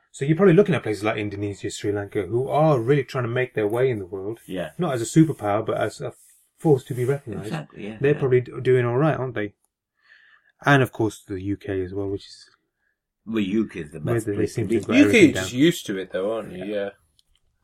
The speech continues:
Speaker 1: Okay. So let's, uh, forget what we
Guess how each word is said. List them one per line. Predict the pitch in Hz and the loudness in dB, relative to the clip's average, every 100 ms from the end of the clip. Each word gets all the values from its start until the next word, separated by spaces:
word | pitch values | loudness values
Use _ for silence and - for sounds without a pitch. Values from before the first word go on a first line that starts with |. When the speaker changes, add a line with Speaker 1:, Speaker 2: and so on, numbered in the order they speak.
| _ _ _ _ _ _ - - - - - _ _ - | _ _ _ _ _ _ -20 -20 -20 -20 -20 _ _ -18
Speaker 1:
Okay. | 127 - - _ _ _ _ _ _ _ _ _ _ _ | -16 -16 -18 _ _ _ _ _ _ _ _ _ _ _
So | - 120 113 - - | -4 -2 -2 -10 -6
let's, | 139 156 - - - - | -2 -2 -4 -14 -12 -12
uh, | |
forget | - 131 185 170 | -12 0 2 4
what | 135 131 123 | 2 -2 -2
we | 139 135 127 123 | -6 -6 -8 -12